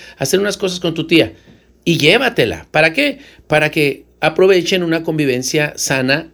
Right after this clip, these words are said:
y equilibrada en familia. Muy bien. Ayuda a tu hijo o hija a etiquetar sus emociones. Es decir,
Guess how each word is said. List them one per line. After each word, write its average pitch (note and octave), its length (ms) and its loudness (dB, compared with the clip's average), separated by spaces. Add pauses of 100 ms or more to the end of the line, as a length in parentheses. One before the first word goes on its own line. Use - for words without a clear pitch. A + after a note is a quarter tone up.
y C#3+ 120 -2
equilibrada A#2+ 680 -2
en A#2 100 -6
familia. E2 400 -10 (320)
Muy C#3 120 4
bien. F2+ 200 -4 (520)
Ayuda A#3 560 0
a E3 180 -4
tu E3 120 2
hijo F#3+ 560 -4
o A#2 140 0
hija B2 340 -4
a D3 40 2
etiquetar C3+ 800 -4
sus D3 240 -6
emociones. G#2+ 560 -6
Es C#3+ 80 -2
decir, D#3 380 0